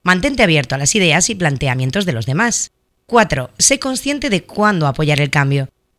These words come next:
Hay momentos en los que se te pedirá implementar cambios que te son ajenos o con los que no estás de acuerdo. Si un cambio no es ilegal, poco ético, inseguro o inmoral,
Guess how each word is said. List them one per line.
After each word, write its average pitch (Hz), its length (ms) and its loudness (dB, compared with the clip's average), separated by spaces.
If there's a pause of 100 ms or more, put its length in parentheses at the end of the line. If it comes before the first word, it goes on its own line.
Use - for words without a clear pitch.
(140)
Hay 156 80 -2
momentos 202 540 0
en 180 100 -2
los 139 140 -2
que - 80 -4
se 143 100 0
te 131 140 -4
pedirá 139 340 2
implementar 156 480 0
cambios 208 420 0
que 196 100 -8
te 175 80 -2
son 170 180 0
ajenos 170 500 0
o 175 160 0
con 165 180 0
los 147 180 0
que 156 120 -4
no 208 140 0
estás 131 260 0
de 123 80 -2
acuerdo. 190 420 -2 (400)
Si - 140 -2
un 254 100 -4
cambio 208 280 0
no 170 100 0
es 220 120 2
ilegal, 220 480 0
poco 185 200 -2
ético, 175 540 -2
inseguro 160 600 0
o 170 100 2
inmoral, 185 460 2